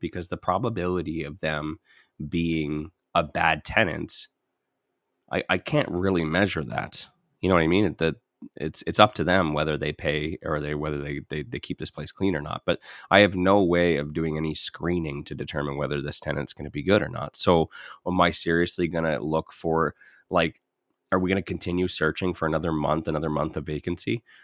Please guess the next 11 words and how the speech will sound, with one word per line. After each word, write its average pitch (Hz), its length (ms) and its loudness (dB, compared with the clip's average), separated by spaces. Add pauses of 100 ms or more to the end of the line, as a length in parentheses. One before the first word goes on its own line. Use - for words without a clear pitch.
(120)
just - 220 -2
to 95 80 -2
find 85 260 0
someone 87 300 0
who 87 160 -2
looks 71 560 -2
good, 170 360 0 (140)
like, 78 160 0
looks 80 400 -2
good, 92 260 0
like, 76 220 -2